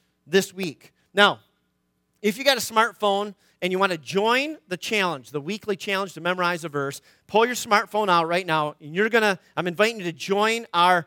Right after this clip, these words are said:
word team. This is called the word team. And if you have your smartphone, you can text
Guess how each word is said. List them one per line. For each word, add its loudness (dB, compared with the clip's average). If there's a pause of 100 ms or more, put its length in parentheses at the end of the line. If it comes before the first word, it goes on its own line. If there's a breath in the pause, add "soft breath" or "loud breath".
(120)
word 4
team. -8 (220)
This -6
is -12
called 2
the -6
word -2
team. -6 (420 soft breath)
And -2
if -4
you -4
have 2
your -10
smartphone, 0 (180 soft breath)
you -4
can -4
text -4